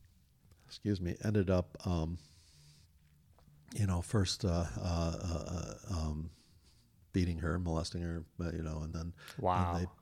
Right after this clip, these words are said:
Speaker 1: put her in the trunk of her own car
Speaker 2: Jeez.
Speaker 1: and turned it on with the garage door closed, so she, so she ultimately died of asphyxiation.
Speaker 2: Uh-huh.
Speaker 1: Really horrible,
Speaker 2: Wow.
Speaker 1: sad case.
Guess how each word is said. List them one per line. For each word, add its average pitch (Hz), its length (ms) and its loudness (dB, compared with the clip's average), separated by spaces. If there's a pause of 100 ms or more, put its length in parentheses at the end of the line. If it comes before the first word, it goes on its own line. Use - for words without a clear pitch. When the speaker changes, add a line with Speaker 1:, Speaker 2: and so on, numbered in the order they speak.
(160)
Speaker 1:
put - 280 2
her 90 420 0
in 85 320 -4
the 80 140 -4
trunk - 280 -6
of 76 80 -8
her 78 140 -6
own 73 240 -8
car - 480 -10
Speaker 2:
Jeez. - 760 -4 (180)
Speaker 1:
and 90 160 -4
turned 90 180 -2 (100)
it 80 100 -4
on 80 440 0
with 85 140 -8
the 82 100 -10
garage 80 560 -6
door 76 160 -4
closed, - 380 -10
so 80 60 -4
she, 78 40 -8
so - 300 -6
she 80 340 -6 (100)
ultimately - 540 -10
died 92 260 0
of 80 120 -8
asphyxiation. - 840 -8 (140)
Speaker 2:
Uh-huh. 95 220 6 (400)
Speaker 1:
Really 90 220 0
horrible, 80 340 -2
Speaker 2:
Wow. 90 140 0
Speaker 1:
sad 80 240 -2
case. - 380 -8